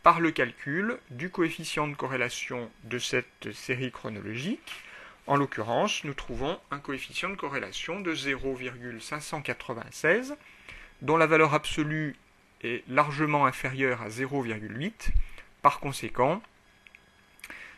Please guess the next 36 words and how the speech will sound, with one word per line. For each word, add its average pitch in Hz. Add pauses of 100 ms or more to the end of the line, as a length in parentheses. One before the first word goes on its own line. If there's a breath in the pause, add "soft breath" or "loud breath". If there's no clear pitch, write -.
ce -
coefficient 151
de 156
corrélation 135
nous 139
indique, 127 (100)
euh, 123
qu'il 131
n'existe 123
pas 156
de 127
corrélation 131
suffisante 135
entre 123
le 113
numéro 151
du 139
trimestre - (500 loud breath)
et 180
le 170
montant 147
du 135
chiffre -
d'affaires 143 (380 loud breath)
pour 139
pouvoir -
raisonnablement 131
rechercher 147
l'équation 143
d'une 110
droite 123
passant 143 (180)
au 151
milieu 147
des 147
points. -